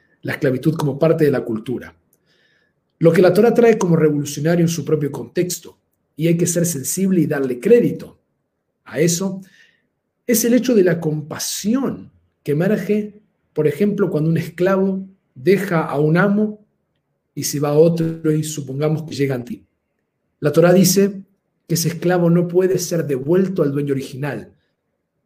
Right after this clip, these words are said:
Sé que en el contexto de la modernidad esto nos suena terrible, pero esta parashá y mucha de la Torá tiene que también ser leído con la mirada histórico-crítica, respetando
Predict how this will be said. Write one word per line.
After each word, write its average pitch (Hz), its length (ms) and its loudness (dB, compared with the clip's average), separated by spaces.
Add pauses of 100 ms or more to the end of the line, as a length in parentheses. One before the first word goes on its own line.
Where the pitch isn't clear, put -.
(280)
Sé - 240 -6
que 156 80 0
en 143 80 2
el 131 100 -2
contexto 139 380 -4
de 135 60 0
la 127 80 -2
modernidad 127 460 -4
esto - 200 -8
nos 117 160 -10
suena 139 560 -2 (380)
terrible, 165 640 2 (400)
pero 175 120 4
esta 220 220 2
parashá 180 580 0
y - 120 -12
mucha 165 580 -4 (100)
de 135 120 -4
la 131 120 -6
Torá 220 300 0
tiene 156 180 0
que 156 140 -4
también 202 340 0
ser 214 240 2
leído 160 360 2
con 139 100 -4
la 131 80 -4
mirada 135 300 -2
histórico-crítica, 147 960 -2
respetando 180 800 -2